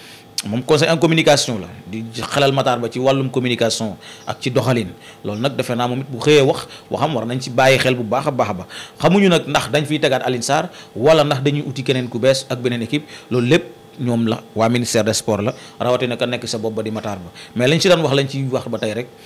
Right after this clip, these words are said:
kii ñëw daal li ma xam mooy yàlla na doon kii gën ci waa làmb parce que tamit Alioune Sarr ak lu la waaye mën a wax moom def na fi liggéey boo xam ne nii ah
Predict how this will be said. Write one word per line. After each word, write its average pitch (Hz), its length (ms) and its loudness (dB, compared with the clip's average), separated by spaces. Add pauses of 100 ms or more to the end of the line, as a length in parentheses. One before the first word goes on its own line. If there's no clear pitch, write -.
(140)
kii 202 180 6
ñëw 202 120 6
daal 151 260 4 (300)
li 135 140 2
ma 165 100 4
xam 151 240 -2
mooy 117 300 -2
yàlla 135 180 2
na 139 80 0
doon 135 220 0
kii 131 180 -4
gën 143 180 0
ci 135 280 -4
waa 110 180 0
làmb 104 280 -4 (720)
parce 98 120 -6
que - 40 -6
tamit 127 200 0 (460)
Alioune 139 200 0
Sarr 127 160 0
ak 120 100 -2
lu 143 80 2
la 143 80 4
waaye 143 160 6
mën 135 100 0
a 123 40 2
wax 110 100 -2
moom 127 160 -4 (320)
def 113 80 -2
na 147 100 0
fi 139 140 0
liggéey 143 240 2
boo 131 160 2
xam 127 180 -2
ne 127 80 -2
nii 143 240 -2 (280)
ah 139 180 0